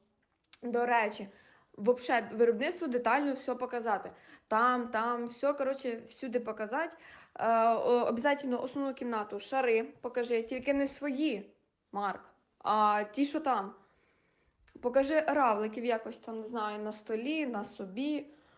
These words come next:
Покажи, як ти в холодильник заходиш. М, покажи оцю,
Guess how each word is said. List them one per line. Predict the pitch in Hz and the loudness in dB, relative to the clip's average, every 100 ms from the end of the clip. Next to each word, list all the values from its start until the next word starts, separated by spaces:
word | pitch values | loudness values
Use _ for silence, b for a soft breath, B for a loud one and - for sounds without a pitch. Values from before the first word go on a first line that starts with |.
| B B | B B
Покажи, | - 208 233 240 247 285 277 277 269 254 247 | -12 -6 -6 -4 -2 -2 0 0 0 0 0
як | 262 262 | 0 0
ти | 285 277 | 0 0
в | 262 - 262 247 | -2 -6 -6 -4
холодильник | 320 320 247 247 240 226 | -2 0 2 0 0 -6
заходиш. | 226 233 - 226 220 214 208 b b b _ | -8 -10 -2 -2 -2 -6 -10 b b b _
М, | 220 226 226 220 | -6 -2 -2 -2
покажи | 233 262 254 294 | -2 -2 0 0
оцю, | 277 - 277 269 262 247 | -2 -2 0 2 4 4